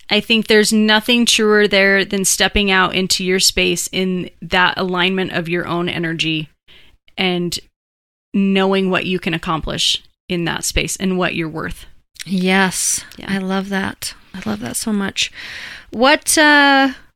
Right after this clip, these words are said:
Speaker 2: what are you hoping the listeners will take away from today's episode?
Speaker 1: I always hope that it just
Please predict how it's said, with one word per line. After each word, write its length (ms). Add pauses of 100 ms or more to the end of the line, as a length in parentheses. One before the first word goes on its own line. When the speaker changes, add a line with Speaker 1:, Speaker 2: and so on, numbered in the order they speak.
Speaker 2:
what 140
are 40
you 200
hoping 420
the 460 (120)
listeners 400
will 80
take 260
away 200
from 200
today's 380
episode? 520 (1000)
Speaker 1:
I 480 (420)
always 580
hope 380 (300)
that 420 (800)
it 200
just 360